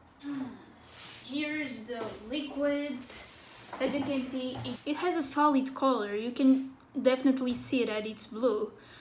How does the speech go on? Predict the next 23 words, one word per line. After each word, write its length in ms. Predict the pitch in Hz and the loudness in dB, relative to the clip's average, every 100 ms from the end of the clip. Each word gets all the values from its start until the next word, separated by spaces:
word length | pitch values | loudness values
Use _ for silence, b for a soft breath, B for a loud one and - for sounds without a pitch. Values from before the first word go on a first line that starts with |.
| B B | B B
but 240 | 220 240 247 | 0 4 4
I 160 | 262 | 6
don't 220 | 277 294 | 8 6
think 400 | 269 - 262 254 | 4 6 6 6
it 180 | 240 - | 0 -4
was 480 | 226 214 208 208 - | 0 2 2 0 -4
noticeable 760 | 233 226 202 202 - 202 202 202 | -2 -2 -2 -4 -6 -6 -4 -6
to 140 | - | -4
the 80 | 202 | -4
printer 680 | 202 247 240 - 208 208 B B B B 220 | 0 2 2 2 -2 -2 B B B B -4
that 100 | 214 | -2
it 160 | 208 | -2
was 160 | 214 208 | -2 0
actually 420 | 226 - 220 196 | -2 -2 -4 -4
blue. 360 | 208 240 - - B B B - _ - - - - - | 4 4 4 -6 B B B -20 _ -20 -20 -20 -20 -6
Maybe 300 | 269 349 370 349 - 262 | 2 4 4 2 0 -2
if 140 | - | 0
we 100 | 254 | -2
did 300 | 208 254 233 | 0 -2 0
not 260 | 240 220 214 - | 0 0 -4 -8
have 100 | 220 | -8
a 60 | 214 | -8
container, 540 | 220 208 247 226 196 | -8 -6 -6 -6 -8